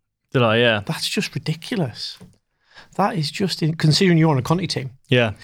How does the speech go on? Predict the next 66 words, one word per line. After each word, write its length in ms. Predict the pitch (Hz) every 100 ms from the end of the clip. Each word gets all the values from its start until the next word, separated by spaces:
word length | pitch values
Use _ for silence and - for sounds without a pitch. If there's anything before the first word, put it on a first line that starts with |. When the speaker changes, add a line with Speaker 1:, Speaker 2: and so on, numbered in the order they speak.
| - - -
Speaker 2:
You 80 |
know, 20 | 143
the 60 |
people 240 | 156 170 147
who 40 |
beat 200 | 123 151
you. 60 | 160
Speaker 1:
Good 180 | 226 -
Conti 280 | 165 131 -
team, 240 | 131 104
though. 120 | 104
We 80 | 120
had 100 | 131
some, 220 | 131 113 -
we 140 | 117
had 100 | 78
some 140 | - 107
brilliant 320 | 131 127 107
riders 280 | 110 107 104
on 100 | 98
that 100 | 98
team, 180 | 107 104
definitely. 360 | 110 143 131
Speaker 2:
Um, 120 | - - _ _ _ _ -
and 160 | 165 170
then 160 | 165
the 100 | 156
year 220 | 165 185
after 260 | 175 - -
that 220 | 151 156
was 140 | 151 127
two 160 | 165
thousand 320 | 147 139 131 131
and 80 | 127
twelve. 600 | - 139 127 131 - - _
Speaker 1:
Yes. 420 | - 110 - - - - -
Speaker 2:
So 400 | - 156 143 147
how 180 | 175 185
did 160 | 180
the 140 | 160 165
Enduro 300 | 143 170 185
thing 180 | - 156
come 140 | 160
about? 280 | 135 120 - - 180
Were 100 | 202
you 200 | 202 208
in 60 |
a 40 | 202
good 200 | 214 208
place 320 | - 208 202
then? 280 | - 208 202
Were 80 | 165
you 260 | 170 165 165 - -
Speaker 1:
Yeah, 220 | 202 247
I 20 |
was, 260 | 233 233 202
yeah. 140 | 233 220
Speaker 2:
were 60 |
you 40 | 135
happy? 460 | - 190 - 190 180
Were 100 | 151
you, 340 | 147 147 147
were 100 | 170
you 140 | 160 160
in 120 | 147
Plymouth? 560 | 143 175 180 - -